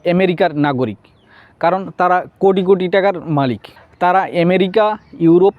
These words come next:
বিভিন্ন দেশের নাগরিক। তারাও এটা নিয়ে তেমন একটা জোরালো ভূমিকা নিচ্ছে না, কারণ টাকা কামাতে হলে ইউরোপ, আমেরিকাকে খুশি করতে হবে, আর তারা সেখানে অবস্থান করে। জামাত রাজধানীর বুকে এত বড় একটা সমাবেশ করলো, তারা এই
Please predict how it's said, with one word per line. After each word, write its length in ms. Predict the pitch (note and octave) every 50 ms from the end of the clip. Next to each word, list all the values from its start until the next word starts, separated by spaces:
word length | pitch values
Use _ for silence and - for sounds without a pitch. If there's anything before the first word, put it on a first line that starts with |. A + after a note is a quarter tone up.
| - -
বিভিন্ন 300 | D3+ C#3+ D#3+ E3 F#3 G3 G#3
দেশের 260 | F#3+ F#3 - G#3 F3+ C#3+ D3+ D3+
নাগরিক। 300 | D3 C#3 C3+ A#2 G#2+ - - _
তারাও 260 | - F#3 F#3+ G#3+ A#3 B3 A3+ G#3
এটা 120 | F#3 A3 G#3+
নিয়ে 140 | G#3+ A3+ - -
তেমন 180 | G3+ G3+ G3+ G3+
একটা 200 | F#3+ - G#3+ G#3 E3+ C#3+ C3+
জোরালো 260 | E3+ F3 F3+ F#3 F#3
ভূমিকা 380 | F3 E3 F3 F#3 F3+ E3+ G3+ F#3+ G#3 G#3 - _ _ - E3
নিচ্ছে 280 | D#3+ E3 D3 - - C#3+
না, 120 | A2+ F#2 F#2+ F#2+ - _ _ - - - - - -
কারণ 240 | E3+ E3+ G3 A#3 B3 B3 - _ _ -
টাকা 220 | F3+ F3+ E3+ G#3 G3+ -
কামাতে 300 | G#3+ G3+ G#3 G#3 G3 A3+ G#3
হলে 260 | A3 A3 A#3 A#3+ B3 F3 - - - _ _ _
ইউরোপ, 300 | G3+ G3 G3 G3+ G#3 A3 - - F#3+
আমেরিকাকে 420 | F3+ F#3 F#3+ F#3 G3 G3 F#3 G#3+ G#3 F#3+ -
খুশি 180 | - F3+ F3+ F#3+
করতে 240 | F3+ F3 D3 - D#3
হবে, 160 | C#3 B2 A#2 A2 G#2+ - - - D3
আর 80 | E3 - -
তারা 200 | - F#3 G3 G#3 A#3 - - - -
সেখানে 340 | - G3 F#3 - - G3+ G#3 A#3+ - - - - F3 F3+
অবস্থান 340 | F#3 F3+ - - F#3 E3+ D3 B2+
করে। 160 | B2+ G#2+ F#2+ - - - _ _ _ - _ - C3+ C3+
জামাত 300 | E3 F3 F#3+ G#3 G#3+ - - E3 D#3
রাজধানীর 400 | D#3+ D3+ C3+ E3+ G3 G3+ G#3 G3 F#3+
বুকে 220 | G3+ G3 F#3 A#3 A3+ - - - D3+
এত 80 | D#3+ D3+ G3
বড় 100 | G3 G3
একটা 140 | F#3+ - F#3 - -
সমাবেশ 300 | F3+ F3 F3 E3 D#3+ - - -
করলো, 200 | C#3+ B2+ A2+ G#2 - _ - - - _ _ _ -
তারা 200 | E3+ E3+ F3+ F#3 F3 - - F#3 F#3
এই 80 | F3+